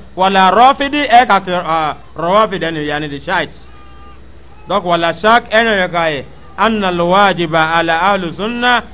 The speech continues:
fi kulli zaman. Ana wele le so ya ahlu sunna, ini abume.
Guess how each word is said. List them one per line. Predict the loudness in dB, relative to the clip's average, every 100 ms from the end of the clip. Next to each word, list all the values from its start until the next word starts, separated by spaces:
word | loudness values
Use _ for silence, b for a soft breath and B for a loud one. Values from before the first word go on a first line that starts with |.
| -12 -8
fi | -4
kulli | -4 -4 -4
zaman. | -4 -2 -6 -10 -20 -20 -2
Ana | 0 2 2 2
wele | 2 4 4
le | 2
so | 0
ya | 0 0
ahlu | -2 -4
sunna, | -4 -2 -2 -4 -6 -8
ini | -4 -2 -2
abume. | 0 0 0 -4 -2